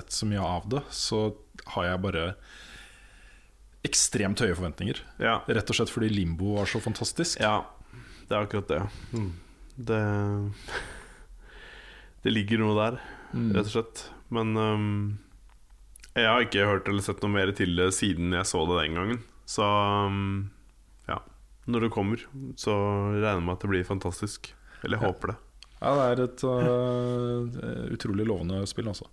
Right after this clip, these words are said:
Speaker 2: Mm. Yes. Jeg har et, øh, spørsmål fra Øyvind Noste. Han sier at, øh, «Hei, de som lager spill bruker jo kreativiteten sin mye. Men hva med spilleren? Sånn som,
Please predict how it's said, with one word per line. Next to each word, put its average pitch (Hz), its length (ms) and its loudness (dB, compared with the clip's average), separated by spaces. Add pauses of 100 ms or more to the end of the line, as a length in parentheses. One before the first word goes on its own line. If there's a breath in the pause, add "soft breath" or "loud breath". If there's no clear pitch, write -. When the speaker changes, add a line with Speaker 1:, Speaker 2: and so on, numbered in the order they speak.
Speaker 2:
Mm. 123 280 0 (2000 loud breath)
Yes. - 400 -4 (200)
Jeg 147 80 -8
har 131 180 2
et, 147 220 -4
øh, 143 640 4
spørsmål 123 380 -2
fra 120 220 2
Øyvind 117 300 2
Noste. 131 400 -2 (1120 loud breath)
Han 127 140 0
sier 120 260 4
at, 120 200 -4
øh, 117 300 4
«Hei, 131 360 4
de 120 180 4
som 139 180 0
lager 127 320 2
spill 123 460 0
bruker 110 400 2
jo 101 40 0
kreativiteten 104 800 2
sin 107 240 2
mye. 95 300 2 (160)
Men 101 160 0
hva 98 140 2
med 127 100 0
spilleren? 147 460 0 (360 loud breath)
Sånn 120 300 0
som, 123 400 0